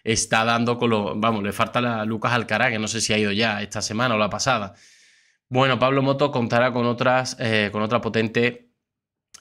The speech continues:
tanda de invitados para hacer sombra a La Revuelta. Eh, el lunes Hollywood regresará al Hormiguero con la primera, eh, visita de Johnny Depp y Ricardo Es-, eh, Escamarcio. Escamarcio, creo que se, que, creo que se dice así, ¿no? No me suena, no sé si será un actor, un director de cine,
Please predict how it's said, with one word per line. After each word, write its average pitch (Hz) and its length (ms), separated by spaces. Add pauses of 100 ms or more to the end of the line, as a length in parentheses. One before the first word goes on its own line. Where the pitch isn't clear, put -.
tanda 123 300
de 117 80
invitados 113 480
para 107 160
hacer 107 200
sombra 113 300
a 110 40
La 107 80
Revuelta. 117 560 (500)
Eh, 107 240
el 104 80
lunes 117 260
Hollywood 120 360
regresará 110 500
al 117 100
Hormiguero 110 500
con 120 180
la 120 120
primera, 113 580
eh, 113 160
visita 107 380
de 107 140
Johnny 107 220
Depp 139 260 (260)
y 113 120
Ricardo 110 640
Es-, 107 340
eh, 104 380
Escamarcio. 110 880 (240)
Escamarcio, 110 520
creo 113 100
que 113 40
se, 117 220
que, 107 340
creo 110 160
que 139 60
se 131 100
dice 120 160
así, 107 220
¿no? 127 120
No 131 100
me 113 80
suena, 113 300
no 104 60
sé 113 160
si 107 140
será 107 180
un 107 80
actor, 123 300
un 117 100
director 107 400
de 107 80
cine, 131 360